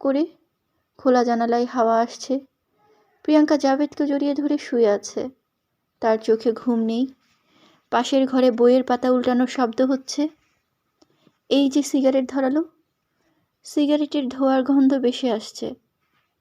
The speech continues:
সিগারেটের ধোঁয়ার ঘ-, সিগারেটের ধোঁয়ার গন্ধ ভেসে আসছে।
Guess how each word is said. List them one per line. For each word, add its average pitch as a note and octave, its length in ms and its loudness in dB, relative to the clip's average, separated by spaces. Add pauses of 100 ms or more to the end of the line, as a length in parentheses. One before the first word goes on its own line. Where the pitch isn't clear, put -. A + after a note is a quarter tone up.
(1160)
সিগারেটের C#4+ 600 0
ধোঁয়ার B3+ 340 2
ঘ-, C4 360 -2 (580)
সিগারেটের D4 540 0
ধোঁয়ার C4 320 0
গন্ধ B3+ 420 0
ভেসে B3 360 -2
আসছে। A3 420 -8